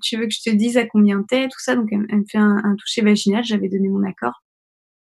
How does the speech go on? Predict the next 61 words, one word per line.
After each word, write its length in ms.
Et 140
du 180
coup, 320
euh, 840
donc 260
elle 80
me 40
dit : « 120
Tu 120
veux 100
savoir 460
et 100
tout ? » 140
Je 80
dis : 180
Bah, 300
pff, 160
ouais, 240
je, 140
moi 100
je 120
pense 200
que 100
je 60
suis 260
à 200
cinq, 280
six. 360
Elle 140
me 40
dit : « 140
Bon, 200
t'es 140
plutôt 280
à 120
quatre, 220
cinq. » 280
Je 100
dis : « 180
Ok. » 200
Elle 140
me 60
dit : « 240
Bon, 160
bah, 280
il 80
y 40
a 40
encore 240
un 120
peu 120
le 160
temps, 680
euh, 140
donc, 320
euh, 160
vas-y, 460
continue 400
comme 200
ça. » 680
Euh, 60